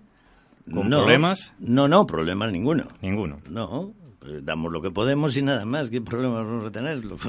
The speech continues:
Speaker 2: lo que no podemos es ofrecer lo que no podemos dar.
Speaker 1: No le ponga usted los dientes largos a, a Luis Fernando, ¿eh?
Speaker 2: ¿Por qué a Luis Fernando no? Si es que la Peña de Sobarzo es una peña amiga, somos muy amigos y, y nosotros tuvimos un, un hijo de Luis Fernando en Quijano,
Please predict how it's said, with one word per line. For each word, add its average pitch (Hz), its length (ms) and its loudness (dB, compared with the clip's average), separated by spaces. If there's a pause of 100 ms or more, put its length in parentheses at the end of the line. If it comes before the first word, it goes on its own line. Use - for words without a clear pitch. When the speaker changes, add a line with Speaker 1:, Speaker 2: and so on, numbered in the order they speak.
Speaker 2:
lo 90 160 -8
que 90 120 -4
no 117 140 -2
podemos 139 360 0
es 147 260 2
ofrecer 117 420 -2
lo 95 140 -2
que 95 100 -4
no 98 160 -6
podemos 87 360 -4
dar. 123 280 -6 (120)
Speaker 1:
No 110 80 0
le 113 60 -2
ponga 113 200 2
usted 113 160 2
los 107 140 2
dientes 110 220 0
largos 107 320 0
a, 101 280 4 (240)
a 104 100 -2
Luis 101 140 -2
Fernando, 101 380 2
¿eh? 131 180 0 (800)
Speaker 2:
¿Por 107 180 -6
qué 139 160 2
a 113 60 2
Luis 85 180 -8
Fernando 117 400 -4
no? 143 220 -4
Si 95 200 -8
es 85 160 -10
que - 80 -8
la 90 120 -2
Peña 95 220 -4
de 85 60 -2
Sobarzo 87 400 -4
es 80 160 -10
una 85 160 -8
peña 80 220 -10
amiga, 110 320 -4
somos 87 300 -10
muy 87 140 -10
amigos 113 420 -8
y, 80 160 -12 (460)
y 78 100 -8
nosotros 92 400 -4
tuvimos 92 380 -8
un, 87 500 -10
un 92 180 -10
hijo 82 280 -6
de 80 100 -10
Luis 76 180 -10
Fernando 123 540 -6
en 95 140 -10
Quijano, 131 500 -8